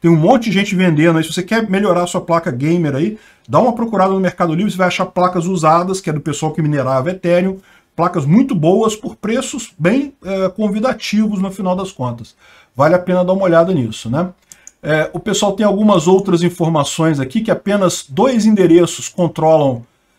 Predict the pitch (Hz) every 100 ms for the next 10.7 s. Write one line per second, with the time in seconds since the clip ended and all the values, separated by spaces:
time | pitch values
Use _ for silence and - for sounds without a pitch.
0 | _ - 180 220 233 220 - 202 - 196
1 | - 185 180 175 147 143 233 247 196 185
2 | 175 - - 160 139 - 147 180 185 147
3 | - - 175 151 151 - - 143 156 -
4 | 175 190 208 214 - _ _ _ 175 185
5 | - 175 160 147 120 117 - 139 131 160
6 | 208 190 - - 185 190 180 175 170 160
7 | 156 185 185 196 196 165 180 220 - 151
8 | 185 - 180 180 127 113 - - 143 131
9 | 196 196 185 180 127 - 180 196 170 175
10 | 185 185 165 139 123 117 107